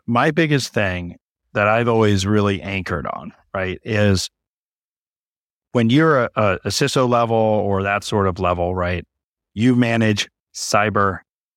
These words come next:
or security, whatever the word is, as a business risk. That business risk is just one business risk in a whole number of business risks, right? Like, so it could be a financial, a regulatory, a legal, a this, a that, right?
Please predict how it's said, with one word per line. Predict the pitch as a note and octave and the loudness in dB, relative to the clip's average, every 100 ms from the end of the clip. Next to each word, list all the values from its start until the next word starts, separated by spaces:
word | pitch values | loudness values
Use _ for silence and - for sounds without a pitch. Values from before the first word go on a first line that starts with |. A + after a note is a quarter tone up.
| _ _ | _ _
or | - F2+ | -2 -2
security, | - - - A2 G2 F#2+ | -2 -4 0 2 2 -2
whatever | F2 G#2+ F#2 F#2+ | -4 -4 -2 0
the | F#2+ | 0
word | F#2+ F#2 F2+ | 2 0 0
is, | F2+ - | -2 -2
as | G#2+ G2 | -2 0
a | F#2+ | -2
business | D#2+ G2 F2+ E2+ - | -2 -2 -2 -6 -6
risk. | F2 C#2+ - - - _ _ _ _ _ _ _ _ _ _ | -6 -4 -8 -12 -20 _ _ _ _ _ _ _ _ _ _
That | A2+ G#2 | -4 0
business | C3+ C3+ C3+ A#2 | 0 2 2 2
risk | A#2 C3 A#2+ G2 - | 2 2 2 -2 -8
is | - G#2+ G2 F2 - _ _ _ _ _ - | -2 0 0 -4 -10 _ _ _ _ _ -2
just | D#3 D3+ | -2 0
one | D#3 F3+ | 0 2
business | D#3+ E3 D#3+ C#3 | 2 0 0 0
risk | D3+ D3 - | 0 0 -2
in | D3 | -2
a | D3 | 0
whole | F3 G3 G3 | 2 0 0
number | G3+ G#3 G3 | 0 0 -2
of | |
business | G3 F#3 F3+ E3 | 0 -2 -2 -4
risks, | D#3+ C3+ - - - _ _ | -4 -4 -6 -14 -20 _ _
right? | B2+ D3 C#3 | 0 2 0
Like, | A2+ G#2+ | -2 -4
so | - A#2+ A#2 | 0 2 2
it | |
could | A2 A2 | 0 0
be | A2 | 0
a | |
financial, | - A2+ B2 D#3 - | 0 -2 0 0 0
a | G2 | 0
regulatory, | F#2+ B2 C#3+ A#2 G2 G2 F2+ | 0 0 0 -2 -2 0 0
a | F2 | 0
legal, | G#2+ C3+ B2 F#2+ F2+ | 0 0 0 0 -2
a | E2+ | 0
this, | B2+ B2 - | -2 -2 -4
a | G2+ | -4
that, | G2 F2+ - _ | -2 -4 -6 _
right? | B2 C#3+ A3+ | -8 -6 -6